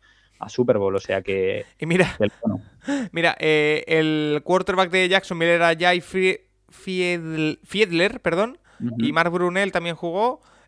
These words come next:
Speaker 2: Eh, once pases Fiedler, Brunell nueve. O sea, <laughs> otros que tampoco
Speaker 1: Sí.
Speaker 2: pasaron demasiado.
Speaker 1: Sí, sí. Sí, Brunell, recuerdo que era el titular de esa época, eh, y creo que se le-, creo que se medio lesionó y luego jugó Fiedler y luego en el partido,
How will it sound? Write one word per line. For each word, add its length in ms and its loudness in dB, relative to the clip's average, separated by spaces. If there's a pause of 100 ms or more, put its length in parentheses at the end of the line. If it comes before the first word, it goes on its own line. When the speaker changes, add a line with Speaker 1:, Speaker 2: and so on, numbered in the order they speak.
(100)
Speaker 2:
Eh, 340 4
once 320 2
pases 400 2
Fiedler, 460 2
Brunell 440 0
nueve. 380 0
O 40 -20
sea, 260 2
<laughs> 520 -8
otros 280 2
que 100 4
tampoco 320 4
Speaker 1:
Sí. 60 2
Speaker 2:
pasaron 380 -2
demasiado. 520 -2 (180)
Speaker 1:
Sí, 120 0
sí. 140 -4 (420)
Sí, 180 0
Brunell, 500 4
recuerdo 380 2
que 100 0
era 100 4
el 80 0
titular 280 0
de 80 0
esa 200 0
época, 420 -2 (360)
eh, 500 2
y 40 -6
creo 180 0
que 80 -10
se 160 -2
le-, 220 0
creo 160 0
que 80 -6
se 140 -8
medio 200 -2
lesionó 460 -2
y 40 2
luego 280 2
jugó 240 -2
Fiedler 360 0
y 40 -2
luego 280 2
en 60 4
el 100 0
partido, 540 0